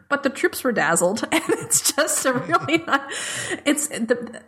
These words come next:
every line is this beautiful setup and then knockdown and setup and then knockdown. Um, and, and the music is fantastic. Uh, best of all, it's not a Ren Fair or an S C A type of, "Oh, the nobility is clean and,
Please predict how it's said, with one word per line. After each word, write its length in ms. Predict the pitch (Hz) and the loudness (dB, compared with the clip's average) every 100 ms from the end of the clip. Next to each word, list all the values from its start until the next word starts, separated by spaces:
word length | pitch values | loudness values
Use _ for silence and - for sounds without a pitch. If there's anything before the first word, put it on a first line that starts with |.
| - - | -20 -8
every 300 | 214 240 285 | -2 2 4
line 260 | 262 247 | 4 4
is 120 | 240 226 | 2 4
this 160 | 196 | 2
beautiful 340 | 202 214 220 208 | 2 0 2 0
setup 340 | - 226 220 | 2 0 2
and 120 | 180 | 0
then 100 | 180 | 2
knockdown 460 | 185 202 220 220 196 | 2 0 0 -2 0
and 100 | 185 | 0
setup 240 | 180 180 | 0 0
and 120 | 185 | 0
then 120 | 175 175 | 0 2
knockdown. 640 | 185 214 240 220 214 208 | 0 0 0 2 2 2
Um, 560 | - 180 175 175 202 - _ _ _ _ - | 0 0 2 -2 -4 -14 _ _ _ _ -6
and, 240 | - 202 202 | 0 0 2
and 320 | 196 190 190 - - - | 0 0 -4 -10 -12 -2
the 160 | 208 | 0
music 340 | 196 233 233 202 | 2 2 2 -2
is 100 | 180 | -2
fantastic. 880 | 139 165 247 254 - 254 - - - | -4 -2 0 0 0 -4 -4 -14 -2
Uh, 400 | - 175 170 170 - - | 2 4 2 0 -4 -8
best 300 | 233 262 - | 0 0 2
of 80 | 277 | 4
all, 120 | 254 | 4
it's 260 | 233 233 233 | 2 0 2
not 380 | 233 269 330 - - - - | 2 2 0 -10 -18 -20 -4
a 120 | 208 214 | 0 0
Ren 380 | 190 170 185 | 2 2 4
Fair 540 | 202 - 202 190 190 185 | 2 2 2 4 4 2
or 180 | 190 - | 0 2
an 180 | 156 156 | 2 2
S 240 | 175 185 | 2 2
C 180 | - 180 | 2 2
A 140 | 175 | 2
type 280 | 185 196 190 | 2 0 0
of, 140 | 202 226 | 0 2
"Oh, 480 | 359 370 330 302 | 2 4 4 2
the 140 | 269 240 | 2 2
nobility 560 | 247 220 226 262 240 | 2 2 2 2 2
is 160 | 226 208 | 0 0
clean 640 | - 262 269 247 240 220 | -2 0 2 2 2 2
and, 460 | 208 185 185 - 185 | 2 2 0 -2 -6